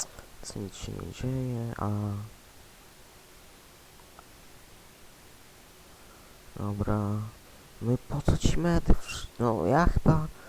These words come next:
Nie wiem, chyba nie mówiłem tego na odcinku, ale... Czy w serio w poradnikach dla jakiegoś tam pyro mówią im, że mają wzywać cały czas, cały czas medyka? Co drugi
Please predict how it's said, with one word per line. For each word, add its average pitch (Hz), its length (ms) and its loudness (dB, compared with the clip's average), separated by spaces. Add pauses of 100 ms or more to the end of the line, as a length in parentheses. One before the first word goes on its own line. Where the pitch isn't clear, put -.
(320)
Nie 113 140 6
wiem, 107 80 0
chyba 120 200 10
nie 160 100 2
mówiłem 107 680 0
tego 101 160 4
na 104 120 -2
odcinku, - 640 -4
ale... 117 360 6 (600)
Czy 127 340 6 (300)
w - 80 -10
serio - 300 10
w - 80 -6
poradnikach 113 680 4
dla 127 100 6
jakiegoś - 260 6
tam 98 280 4
pyro 104 500 8 (460)
mówią 110 440 10
im, 110 160 6
że - 80 10
mają 113 200 8
wzywać 101 340 10
cały 120 220 6
czas, - 120 6 (120)
cały 107 220 6
czas - 220 8
medyka? 101 480 2 (460)
Co - 200 -2
drugi 170 280 4